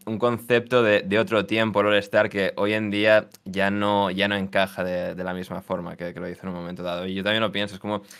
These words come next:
una especie de, de reliquia que lo siguen haciendo porque sigue siendo, mm, una fuente de ingresos, sigue g-,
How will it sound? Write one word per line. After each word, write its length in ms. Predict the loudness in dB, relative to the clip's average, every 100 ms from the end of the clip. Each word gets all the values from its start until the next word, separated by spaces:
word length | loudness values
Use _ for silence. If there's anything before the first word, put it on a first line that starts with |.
| -20 _ -4
una 120 | -2
especie 340 | 0 0 2
de, 200 | 2 2
de 180 | 4 4
reliquia 760 | 6 4 4 2 2 4 4 4
que 300 | 2 0 -2 -18 -20 _ _ -4
lo 160 | -2
siguen 240 | 0 0 2
haciendo 420 | 2 0 0 -2
porque 260 | -4 -6
sigue 300 | -8 -4 -2
siendo, 800 | -2 -2 -2 0 2 2 2 0
mm, 400 | -2 -8 -12 -10
una 220 | -6 -6 -6
fuente 420 | -4 -2 -2 -2
de 140 | -2
ingresos, 580 | 0 2 2 0 -2 -2
sigue 260 | -2 -2 -2
g-, 200 | -4